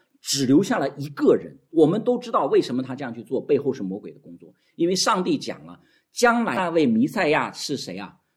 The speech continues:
是大卫的子孙。所以你看到主耶稣在新约圣经当中，在福音书里面，他出来的时候，那些人一呼喊主耶稣，“大卫的子孙呐，大卫的子孙呐，可怜可怜我”，就是这个意思。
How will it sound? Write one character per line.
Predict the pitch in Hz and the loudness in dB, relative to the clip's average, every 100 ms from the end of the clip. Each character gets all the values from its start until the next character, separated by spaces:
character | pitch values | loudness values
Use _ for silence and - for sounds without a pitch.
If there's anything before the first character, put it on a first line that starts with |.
| _ | _
是 | - | -10
大 | 123 135 165 151 131 | -8 -8 -6 -4 -2
卫 | 127 135 110 | 0 2 0
的 | 95 | -8
子 | - - | -16 -20
孙。 | - - 82 151 - _ _ | -20 -20 -20 -20 -20 _ _
所 | - | 0
以 | |
你 | 170 | 2
看 | 131 185 | 0 -2
到 | 170 | -2
主 | - | 0
耶 | 113 | -2
稣 | 131 147 | 0 -2
在 | 143 107 - _ _ | -2 -2 -8 _ _
新 | - 180 | -4 2
约 | 170 | 2
圣 | 156 147 | 4 2
经 | 147 | 2
当 | 143 | 2
中， | 139 | 2
在 | 139 | 0
福 | 120 147 | 0 2
音 | 151 | 2
书 | 151 | 2
里 | 123 | -2
面， | 107 | -4
他 | 110 | -8
出 | 123 - | -14 -6
来 | 147 | -6
的 | |
时 | 120 | -2
候， | 131 | -2
那 | 139 | 0
些 | 139 | 0
人 | 131 | 0
一 | 151 | -2
呼 | - 220 | -2 -6
喊 | 131 113 | -4 -6
主 | 107 | -4
耶 | |
稣 | 107 123 - _ _ | -6 -8 -12 _ _
，“大 | 214 202 | -8 -6
卫 | 185 196 | -2 0
的 | 170 | -2
子 | - 147 | -6 -10
孙 | 127 185 | -2 0
呐， | 196 170 | 0 -4
大 | - 208 | -4 -2
卫 | 190 202 | 0 0
的 | 185 | 0
子 | 147 | -6
孙 | 135 180 | -8 -4
呐， | 180 147 | -2 -4
可 | - | -2
怜 | 131 156 | -2 0
可 | 156 | -2
怜 | 110 | -2
我”， | 120 92 - | -2 -4 -8
就 | 113 | -12
是 | 92 | -10
这 | 104 | -10
个 | 85 | -12
意 | 80 | -14
思。 | _ _ | _ _